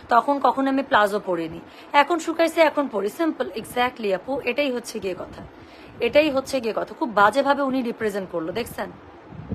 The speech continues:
শোনেন, আমার ফ্যামিলির মধ্যে অনেকেই আছে অনেক শ্যামলা, কিন্তু দেখতে আম-, আমাকে আপনারা সুন্দর বলেন, আমার থেকে হাজার গুণে দেখতে সুন্দর। So, আবার আমার থেকে ফর্সা, একদম ধবধবে, একদম বিদেশিদের মতো ফর্সা আমার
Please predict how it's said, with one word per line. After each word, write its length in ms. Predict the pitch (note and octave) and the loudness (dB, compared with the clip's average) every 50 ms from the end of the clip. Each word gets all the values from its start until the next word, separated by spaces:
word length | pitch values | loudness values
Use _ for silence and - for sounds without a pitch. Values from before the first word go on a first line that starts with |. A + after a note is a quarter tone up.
| - - - - - - - - - - - - - - - - - - - - - - - - - - - - - - - - - - - - | -10 -10 -18 -20 -20 -20 -20 -20 -20 -20 -20 -20 -20 -20 -20 -20 -20 -20 -20 -20 -20 -20 -20 -20 -20 -20 -20 -20 -20 -20 -20 -20 -20 -20 -20 -16
শোনেন, 300 | - - D4 C#4 A#3 G#3 | 2 2 4 4 4 4
আমার 260 | G#3 G#3 G#3+ A#3 C4 C4+ | 4 2 4 4 4 2
ফ্যামিলির 420 | - C4 B3 A#3+ B3+ B3+ C#4 C#4 | 2 0 0 2 0 0 2 2
মধ্যে 200 | C#4+ C#4+ - C#4 | 2 4 4 4
অনেকেই 340 | B3 B3 B3+ C4 C4 D4 C#4 | 4 4 2 0 0 0 0
আছে 140 | C4 C4+ C#4 | 2 2 0
অনেক 220 | A#3 A3+ B3 B3 | -2 -2 -2 -6
শ্যামলা, 380 | - - G#3+ F#3+ F3+ E3+ E3 - - - - | -4 -4 -4 -4 -4 -6 -8 -8 -12 -16 -6
কিন্তু 220 | - C4 A#3+ C#4 B3 | -6 -2 -2 -2 0
দেখতে 320 | A3+ B3 B3 - D4+ D4+ - - | 0 -2 2 2 2 2 2 2
আম-, 260 | A#3 A3 A#3+ B3+ B3+ - - - - | 2 2 2 2 -2 -10 -18 -20 -16
আমাকে 400 | - - - A#3+ B3 C4 C4 - | -12 -6 -4 0 0 0 2 2
আপনারা 280 | C#4 C4 - C#4 C4 C#4+ | 0 0 0 -2 -2 -2
সুন্দর 320 | - - C4+ C4 C4 C4+ | -2 -2 -4 0 0 4
বলেন, 200 | C4+ D4 C#4+ C4+ | 4 4 2 4
আমার 220 | A#3+ A3+ A3+ B3+ B3 - | 0 0 0 -2 -4 -4
থেকে 160 | - C#4 - | -8 -6 -6
হাজার 340 | B3 F#3 G#3 A3 A3+ C4 B3+ | -4 -4 -4 -2 -2 -2 -4
গুণে 160 | A#3+ B3 A#3 | -2 -6 -6
দেখতে 240 | G3+ G3 F#3+ - G2 | -6 -8 -10 -10 -14
সুন্দর। 340 | - - - F2 - - - - - - - - - - - - - - - - - - - - - G3+ - - - - - - - | -14 -14 -16 -16 -16 -16 -18 -20 -20 -20 -20 -20 -20 -20 -20 -20 -20 -20 -20 -20 -20 -20 -20 -20 -18 -18 -18 -18 -20 -20 -18 -12 -8
So, 80 | - A#3 A3 G#3 G#3 G3+ G3 F#3 F3+ - - | -4 -2 0 0 2 2 0 0 -2 -2 2
আবার 220 | A3+ A#3+ C4 D4 D4 | 2 4 6 6 4
আমার 300 | - A3+ A#3+ C4 D4+ C#4 | 6 4 4 4 4 2
থেকে 280 | - D#4 D#4+ C4+ E4 | 2 -4 -2 -2 -2
ফর্সা, 440 | - - - C4+ C4 C4 - C#4+ B3 | -2 4 4 4 4 6 2 0 0
একদম 240 | A#3 A#3 C#4 B3+ A3+ | 2 0 -2 -2 0
ধবধবে, 400 | G3+ A3+ A#3+ A3 G#3 C#4 C#4+ D4 | 0 0 0 2 2 2 4 4
একদম 280 | C#4+ C4+ A#3 D4 C4+ | 2 2 0 -4 -4
বিদেশিদের 480 | A3+ A3 B3 A3+ C#4+ C#4 D#4 C#4 D#4 D#4 | -4 -4 -4 -6 -4 -4 -4 -4 -2 -2
মতো 180 | D#4 D4+ D4+ C#4+ | -2 -2 -4 -2
ফর্সা 300 | - C4+ B3+ C4 - C#4 | 0 0 0 2 0 0
আমার 140 | C4+ C4 | 0 0